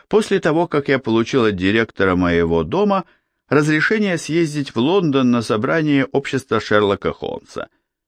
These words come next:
самым молодым членом которого я тогда был. Я собирался представить собранию – мою статью о метризации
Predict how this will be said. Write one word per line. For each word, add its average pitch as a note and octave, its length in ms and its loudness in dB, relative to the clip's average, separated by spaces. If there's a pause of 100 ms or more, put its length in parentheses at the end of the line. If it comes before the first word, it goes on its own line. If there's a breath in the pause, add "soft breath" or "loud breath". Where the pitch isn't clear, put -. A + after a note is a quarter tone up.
(140)
самым F2+ 400 0
молодым F2 480 0
членом A2+ 420 -2
которого A2+ 460 -2
я F#2+ 220 0
тогда D2+ 340 -4
был. C2 260 -8 (760)
Я B2 300 2
собирался A2 580 0
представить F#2+ 600 0
собранию – F2+ 720 0 (420 loud breath)
мою F3+ 240 2
статью E3+ 640 -2
о C3+ 220 2 (100)
метризации B2 1200 0